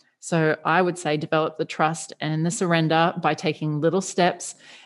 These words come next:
and taking little risks to follow your heart, and then it will start to unfold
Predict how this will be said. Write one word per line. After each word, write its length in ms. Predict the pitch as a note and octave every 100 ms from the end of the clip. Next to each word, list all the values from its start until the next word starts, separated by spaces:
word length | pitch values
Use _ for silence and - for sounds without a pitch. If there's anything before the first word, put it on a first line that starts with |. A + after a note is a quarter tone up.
| -
and 160 | D#3+ -
taking 400 | F3 E3 D#3 D3+
little 260 | D#3+ G#3+
risks 540 | F#3+ F3+ F#3 - - - _ -
to 100 | E3+
follow 260 | - E3
your 180 | F3 F#3+
heart, 440 | F3 F3+ D#3 D#3+ - -
and 160 | E3 D#3+
then 160 | D#3
it 180 | - D#3+
will 80 | D#3+
start 360 | - - D3+ -
to 140 | -
unfold 580 | D#3+ G3+ D3+ C#3+ C#3+